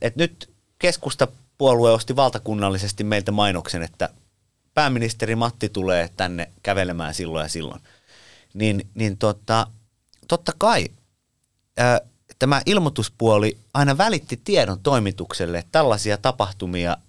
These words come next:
on tällä alueella, että onko teille tullut tiedote tästä eri kanavia viestiöiltä, että onko nämä tapahtumat teidän tiedossa. Ja niistä sitten niin kuin toimi-,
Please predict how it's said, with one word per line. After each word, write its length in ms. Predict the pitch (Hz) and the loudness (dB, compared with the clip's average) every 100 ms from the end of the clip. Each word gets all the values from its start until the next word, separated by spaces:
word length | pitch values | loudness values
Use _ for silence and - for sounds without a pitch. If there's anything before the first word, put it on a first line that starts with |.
| - | -8
on 140 | 107 95 | -6 0
tällä 280 | 113 107 113 | 2 4 4
alueella, 380 | 107 95 87 | 4 2 0
että 140 | 87 110 | 0 -2
onko 120 | 107 - | -4 0
teille 240 | 131 110 | 0 0
tullut 360 | 107 117 104 - - - - | -4 -6 -6 -10 -20 -14 0
tiedote 380 | 117 95 92 - | 0 0 -6 -8
tästä 400 | - 90 - 90 - | -6 -6 -4 -4 0
eri 200 | 123 98 | 0 0
kanavia 500 | 95 90 82 82 85 | -4 -4 -4 -4 -2
viestiöiltä, 640 | 92 90 - 85 78 71 | -2 -2 -4 -6 -6 -6
että 140 | 78 98 | -8 -8
onko 100 | - | -6
nämä 180 | 107 101 | -4 -2
tapahtumat 580 | 104 98 92 95 90 - | -2 -4 -8 -6 -10 -6
teidän 240 | 95 85 85 | -4 -4 -4
tiedossa. 500 | 90 80 - - - - - - - - | -4 -4 -6 -10 -12 -20 -20 -20 -20 -10
Ja 80 | 107 | -2
niistä 320 | 156 208 - | 0 0 -2
sitten 400 | 120 139 - 117 | -2 -2 0 0
niin 100 | 110 | 0
kuin 120 | - - | -2 0
toimi-, 340 | 185 127 110 | 2 2 0